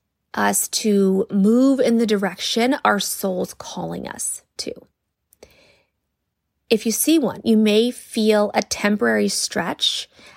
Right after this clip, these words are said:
as you expand outside of your comfort zone. It just takes you out of yourself, out of things constantly going on in your head. But dragonflies can also help you to release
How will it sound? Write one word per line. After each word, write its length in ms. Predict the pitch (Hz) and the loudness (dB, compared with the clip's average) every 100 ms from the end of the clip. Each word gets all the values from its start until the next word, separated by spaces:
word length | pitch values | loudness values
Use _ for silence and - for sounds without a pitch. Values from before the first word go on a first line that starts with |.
| _ 214 | _ 2
as 380 | 208 202 190 | 4 4 2
you 120 | 208 196 | 2 2
expand 640 | - - - 202 214 214 | 0 -6 -2 0 2 2
outside 360 | 190 - 196 202 | 0 -2 -2 -2
of 80 | |
your 100 | 208 | -4
comfort 480 | - 196 202 - - | -4 -6 -4 -6 -6
zone. 300 | - - - - - | -4 -4 -6 -6 -2
It 160 | 220 | 0
just 260 | 226 208 - | 0 0 -2
takes 360 | - 220 - | -2 -2 0
you 160 | 233 220 - | 0 0 0
out 260 | 190 196 190 | 2 2 2
of 120 | 190 | 0
yourself, 1080 | 180 180 180 _ _ - - 208 143 - - | 0 -2 -4 _ _ -8 -2 0 -2 -8 -10
out 200 | 185 196 | -4 0
of 240 | 190 185 - _ _ _ _ _ _ _ _ _ _ _ _ _ _ _ _ - | 0 -2 -10 _ _ _ _ _ _ _ _ _ _ _ _ _ _ _ _ -20
things 600 | - 226 214 214 196 - | -2 0 4 2 2 -4
constantly 460 | - 208 202 - 196 | -4 -2 0 0 -2
going 300 | 190 190 185 | 0 0 0
on 160 | 185 | 0
in 120 | 185 220 | -2 -4
your 100 | 170 | -6
head. 460 | - 208 - - - _ _ _ _ _ _ _ _ - - | -10 -10 -10 -14 -16 _ _ _ _ _ _ _ _ -12 -4
But 120 | 247 | 0
dragonflies 540 | 226 226 226 220 208 | 2 2 2 2 0
can 140 | - 220 - | 0 -4 0
also 280 | 208 208 233 | 0 2 0
help 260 | - 196 | 0 -2
you 100 | 202 196 | -2 -2
to 160 | 202 | -2
release 840 | 196 190 185 202 202 - - - | -4 -4 -2 -2 -2 -4 -6 -8